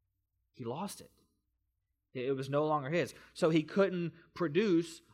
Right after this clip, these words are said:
other sons of God anymore. He couldn't produce offspring in God's image. Genesis five, one through three is very clear about that, because it was after, uh, Adam's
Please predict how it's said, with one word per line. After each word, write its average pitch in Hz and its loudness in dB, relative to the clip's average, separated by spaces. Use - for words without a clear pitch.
other 180 2
sons 165 -4
of 135 -6
God 135 -2
anymore. 120 -8
He 123 -8
couldn't 185 -4
produce 170 0
offspring 147 -2
in 151 -4
God's 135 -2
image. 147 -4
Genesis 156 -2
five, 143 2
one 156 -6
through 151 -4
three 165 -2
is 127 -6
very 139 -4
clear 180 -6
about 135 -4
that, 90 -12
because 151 0
it 170 0
was 151 0
after, 143 -2
uh, 123 0
Adam's 143 0